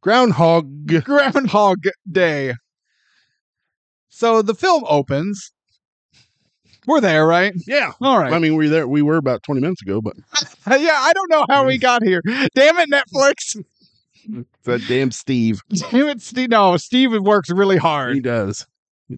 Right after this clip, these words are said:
Speaker 1: paid minimum wage.
Speaker 2: <laughs> He's, I could just, ooh, I gotta get past it. <laughs>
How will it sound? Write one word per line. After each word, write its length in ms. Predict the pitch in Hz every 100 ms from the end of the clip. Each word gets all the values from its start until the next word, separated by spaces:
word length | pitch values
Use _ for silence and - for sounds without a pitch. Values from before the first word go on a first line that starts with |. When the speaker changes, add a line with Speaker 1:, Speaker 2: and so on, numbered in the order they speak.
| -
Speaker 1:
paid 200 | 110 98
minimum 280 | 117 120 113
wage. 360 | 113 117 110 113 _ _ _ _ _ _
Speaker 2:
<laughs> 800 | - _ 165 - _ _ - 370 - _ _ _ _ _ _ _ _ _ _ _ _ _ - 214 254 233 214 208 202 220
He's, 340 | 320 339 320 - _ _ _ _ _ _ _ _ _ _ _ _ _ _ _ _ _ _ _ _
I 160 | 156 160 143
could 160 | 165
just, 220 | 160 165 - _ - - - - _ _ 165
ooh, 480 | 185 196 185 170
I 40 | 170
gotta 180 | 180 196
get 160 | 202 185
past 340 | 208 208 -
it. 140 | 214
<laughs> 40 | -